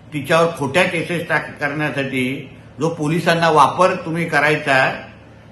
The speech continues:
तसं आमच्या सरकारमध्ये होत नाही. म्हणून परत आमच्या महाराष्ट्र पोलिसांवर,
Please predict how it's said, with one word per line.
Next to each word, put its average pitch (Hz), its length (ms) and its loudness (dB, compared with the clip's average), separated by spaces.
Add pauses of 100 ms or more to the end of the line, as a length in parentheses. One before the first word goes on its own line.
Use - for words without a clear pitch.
(140)
तसं 139 200 -2
आमच्या 170 380 4
सरकारमध्ये 175 720 2
होत 170 300 0
नाही. 170 240 0 (920)
म्हणून 135 200 -2
परत 147 320 4 (2500)
आमच्या 139 320 2
महाराष्ट्र 156 600 4
पोलिसांवर, 156 720 2